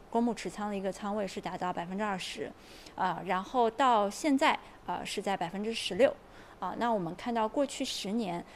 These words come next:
呃，就是行业板块上，只要达到公募基金仓位到百分之二十之后，啊，它会出现的一个表现，第一个是会出现调整。调整的时间的话呢，就从二十调到一个持仓的一个低位的一个时间，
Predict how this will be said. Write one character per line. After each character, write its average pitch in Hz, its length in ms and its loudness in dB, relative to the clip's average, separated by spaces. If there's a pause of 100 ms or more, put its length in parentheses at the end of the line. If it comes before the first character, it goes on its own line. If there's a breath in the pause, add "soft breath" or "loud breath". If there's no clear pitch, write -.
(100)
呃， - 440 -6
就 202 120 -6
是 190 200 -2
行 190 220 -2
业 247 80 4
板 185 160 0
块 196 140 -6
上， 175 280 -4
只 - 120 -4
要 214 120 4
达 180 200 -6
到 180 200 4
公 208 140 -2
募 208 100 -2
基 202 140 -6
金 208 100 -2
仓 208 220 -4
位 180 140 0
到 180 120 -2
百 170 140 -4
分 185 140 -6
之 208 80 -2
二 226 120 2
十 196 140 -6
之 254 140 -4
后， - 240 -2 (340 loud breath)
啊， 202 160 -2
它 214 160 -2
会 233 140 2
出 226 160 -4
现 233 160 -2
的 226 80 0
一 220 100 0
个 220 60 -2
表 - 200 -4
现， 170 280 -4
第 233 120 -4
一 269 40 0
个 285 100 4
是 202 160 -4
会 190 140 -4
出 - 120 -8
现 180 140 -4
调 160 220 -6
整。 165 120 -6 (440 loud breath)
调 214 120 0
整 262 160 2
的 196 120 0
时 - 200 -4
间 269 240 0
的 277 80 4
话 202 180 -4
呢， 170 220 -6
就 196 160 -6
从 180 320 -4 (120)
二 269 180 2
十 185 400 -6 (220 loud breath)
调 226 200 0
到 262 200 6
一 202 80 2
个 190 180 2
持 - 220 -4
仓 247 180 -4
的 254 80 2
一 - 20 0
个 233 80 2
低 247 220 -2
位 269 140 4
的 180 60 0
一 - 20 0
个 180 120 -4
时 175 220 -8
间， 196 260 -2